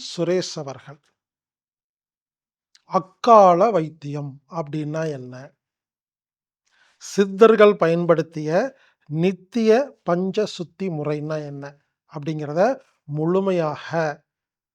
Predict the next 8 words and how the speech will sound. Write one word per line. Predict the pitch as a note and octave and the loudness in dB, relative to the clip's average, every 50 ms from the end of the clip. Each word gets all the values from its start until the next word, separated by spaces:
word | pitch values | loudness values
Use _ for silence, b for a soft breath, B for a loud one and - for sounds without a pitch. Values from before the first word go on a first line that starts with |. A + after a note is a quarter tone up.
| _ _ - | _ _ -8
ஐந்து | E3+ D#3+ F3+ G3 A3 A3+ G#3+ G3+ F#3+ | -2 0 2 2 2 2 0 -2 -2
நாளில், | F3 E3 D3+ D3 C#3+ C#3+ D3 D3 C3 C3 E3+ F#3+ _ _ _ _ _ _ _ _ _ - | 0 -2 -2 -4 -4 -6 -8 -8 -10 -12 -16 -20 _ _ _ _ _ _ _ _ _ -10
ஐந்து | D#3 E3+ F3+ F#3+ F3+ F3 F3 | -6 -4 -4 -4 -4 -4 -4
மணி | D#3+ D#3+ D3 D3 | -4 -4 -6 -6
நேரத்தில் | D3 D3+ D3+ D#3+ E3 E3 E3 A3 A#3+ A#3+ | -6 -6 -4 -4 -6 -6 -6 -8 -8 -6
உங்களுக்கு | G#3 D#3+ D3 C#3+ D3+ D#3 D3 - G#3 G3+ | -6 -6 -6 -6 -6 -6 -8 -8 -10 -12
கற்றுக் | - - D3+ - - E3+ D#3 - - | -10 -10 -12 -10 -12 -16 -14 -10 -10
கொடுக்கப்படும். | D3+ C#3+ - - C#3 - - B2+ B2+ C3+ | -10 -10 -12 -14 -16 -18 -18 -20 -20 -20